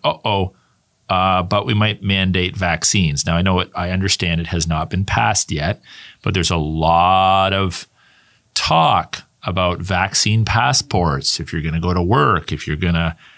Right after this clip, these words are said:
travel, you have to have a vaccine passport. Well, that implies you have to have a vaccine. So it's, it, I, I would say the vaccination thing is a matter of, uh, informed consent. S-, study the information. You have to make your own decision on that and bear with the consequences either way.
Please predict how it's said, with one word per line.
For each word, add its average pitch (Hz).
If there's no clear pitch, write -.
travel, 123
you 87
have 92
to 110
have 104
a 101
vaccine 107
passport. 73
Well, 82
that 92
implies 80
you 85
have 80
to 82
have 73
a 71
vaccine. 127
So 123
it's, -
it, 135
I, 120
I 160
would 156
say 104
the 98
vaccination 90
thing 90
is 95
a 90
matter 85
of, 76
uh, 67
informed 90
consent. 101
S-, -
study 90
the 90
information. 92
You 92
have 85
to 90
make 85
your 85
own 78
decision 98
on 92
that 95
and 87
bear 87
with 87
the 90
consequences 87
either 80
way. 120